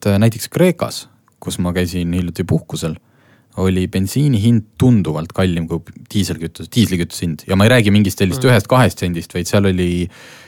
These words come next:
Speaker 1: ütleme, bensiin üks koma seitse, siis, äh, diislikütus oli üks koma neli.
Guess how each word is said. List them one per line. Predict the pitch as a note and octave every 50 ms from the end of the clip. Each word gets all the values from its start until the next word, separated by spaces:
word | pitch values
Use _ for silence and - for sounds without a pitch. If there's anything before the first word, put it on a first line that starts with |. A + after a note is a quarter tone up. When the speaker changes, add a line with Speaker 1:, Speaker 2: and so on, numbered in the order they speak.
| - _
Speaker 1:
ütleme, | - - - - F#2 F#2 F2+ F2 F2 F2+ F2
bensiin | - G#2 F#2+ - B2+ A#2 G#2+
üks | C3 B2+ -
koma | - - F#2+ F#2 F#2
seitse, | - C#3+ D3+ E3 - - - G#2+ F#2+ F2+ E2+ E2 - _ _ _
siis, | - - - G2 F#2+ F#2+ F2+ - -
äh, | G#2 F#2+ F#2
diislikütus | E2+ - B2 A2+ F2 G2+ F#2 F2+ F#2 - F#2 -
oli | F#2 G2 G#2
üks | - -
koma | - E2 E2+
neli. | F#2+ - - G2 E2 D2